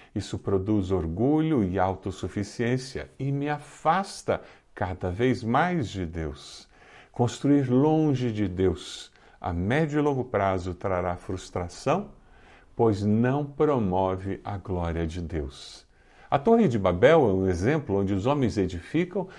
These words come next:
mas edificam para sua glória e segurança. Gênesis onze, quatro, cinco, versículo oito, nos diz: "Depois disseram, 'Vamos construir uma cidade com uma torre que alcance os céus.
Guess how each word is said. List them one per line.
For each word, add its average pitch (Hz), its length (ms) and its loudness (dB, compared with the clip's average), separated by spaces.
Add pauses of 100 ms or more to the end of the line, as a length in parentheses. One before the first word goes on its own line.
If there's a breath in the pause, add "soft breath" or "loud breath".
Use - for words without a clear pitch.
(120)
mas 131 200 0
edificam 143 500 0
para 120 180 2
sua 90 280 0
glória 175 600 4
e 139 120 0
segurança. 131 800 2 (680 soft breath)
Gênesis 104 600 2
onze, 113 400 2
quatro, 113 440 0
cinco, 135 600 -2
versículo 92 540 -2
oito, 131 360 2
nos 92 180 -4
diz: 101 300 -2
"Depois 143 460 0
disseram, 107 540 0 (420 loud breath)
'Vamos 226 540 0
construir 131 540 2
uma 101 180 2
cidade 110 600 0
com 92 140 -2
uma 90 160 -4
torre 127 520 2
que - 120 -4
alcance 214 540 -2
os 202 120 -2
céus. - 460 -2